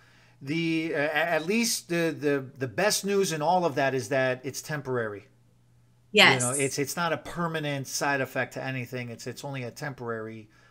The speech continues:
Speaker 1: uh, state.
Speaker 2: That's right.
Speaker 1: So
Speaker 2: That's
Speaker 1: th-,
Speaker 2: right.
Speaker 1: there, there is a solution for that. Now, that was a lot of the questions that, that, uh, a lot of, you know, that was a lot of the questions that people were hitting us with.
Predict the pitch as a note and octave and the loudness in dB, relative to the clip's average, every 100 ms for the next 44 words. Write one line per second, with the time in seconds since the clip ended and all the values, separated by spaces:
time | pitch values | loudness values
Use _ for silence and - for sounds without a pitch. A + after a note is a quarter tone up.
0 | _ _ A2+ G#2+ - G3+ F#3 - G3 E3+ | _ _ -12 -6 0 6 6 6 6 6
1 | - _ - - B2+ A#2 C3 D3+ D#3+ F3+ | 4 _ -16 -8 -6 -4 -4 0 6 8
2 | C#3+ - - C3 B2 C3 C3 C#3 - D#3 | 6 2 -4 -2 0 0 0 -2 -4 -2
3 | E3+ - C3 D#3+ D#3+ B2 A#2 - - - | -2 -4 -4 0 2 0 -4 -12 -20 -20
4 | - F#3 G3+ G3 F#3 - - - - _ | -6 0 2 2 0 -4 -20 -20 -20 _
5 | _ _ _ - - B2+ E3 C4 F4+ F4+ | _ _ _ -16 -14 2 4 6 4 4
6 | B3 G#3+ B3+ C4 G3+ - G#3+ A3+ - E3 | 4 4 4 4 2 4 4 4 2 0
7 | D#3 D3+ - D#3 D3+ D3 C#3+ - D3 C#3+ | -2 -4 -2 2 4 4 2 0 2 2
8 | C#3+ - D#3 B2+ B2 D3 D#3+ D#3 - _ | 2 -2 -2 -2 0 2 2 2 -8 _
9 | - D3+ D3 - F3 D#3 F3 A#3 A3 A3 | -14 -12 -12 -10 -6 0 2 2 4 4
10 | A3+ G3+ G3 G#3+ G3 F#3+ F3 E3+ D#3 - | 6 4 6 6 6 2 4 4 4 -2
11 | - _ - F#3 F3 C#3+ B2 D#3 E3 E3 | -20 _ 0 0 2 0 2 0 0 -4
12 | E3+ G3 A#3 | 0 0 0